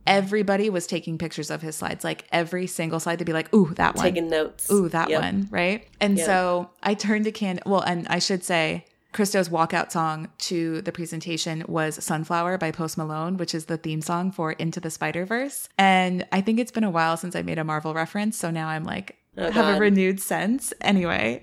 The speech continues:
Speaker 2: <laughs>
Speaker 1: I'm a huge Marvel nerd.
Speaker 2: It's coming, y'all.
Speaker 1: Yeah, it, it will at some point. But he, he threaded through as part of his presentation, like, Marvel references throughout. And it was so genius 'cause it, like, took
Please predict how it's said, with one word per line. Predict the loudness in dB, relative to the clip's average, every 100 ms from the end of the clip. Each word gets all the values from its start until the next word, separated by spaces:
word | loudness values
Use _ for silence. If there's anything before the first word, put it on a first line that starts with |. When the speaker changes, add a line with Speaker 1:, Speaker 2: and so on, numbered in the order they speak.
| _ 4
Speaker 2:
<laughs> | 4 10 10 10 4 6
Speaker 1:
I'm | 8 8
a | 4
huge | 2 2
Marvel | 4 4 6 4
nerd. | 4 4 6
Speaker 2:
It's | 4 4
coming, | 2 6 6 6
y'all. | 2 4
Speaker 1:
Yeah, | 4 2 0
it, | -2 0
it | -2
will | 0 0
at | -2 -4
some | 0
point. | 0 0 -6 -12 _ 2
But | 2
he, | 4 0 -2
he | -6 -2 2 2 2
threaded | -2 -6 0 2 2 0 -2
through | -2 0 2 2
as | 0
part | -4 -2
of | -2
his | -4 -6
presentation, | -6 -4 -4 -2 -2 0 -2
like, | -4 -2
Marvel | 0 0 0 0
references | -2 -2 -6 -6 -8
throughout. | -4 -2 -2
And | -2
it | -4
was | -4
so | -2 0 0 -2
genius | -4 -2 0 0 -2 -4
'cause | -6
it, | -4
like, | -4 -4
took | -4 -6 -6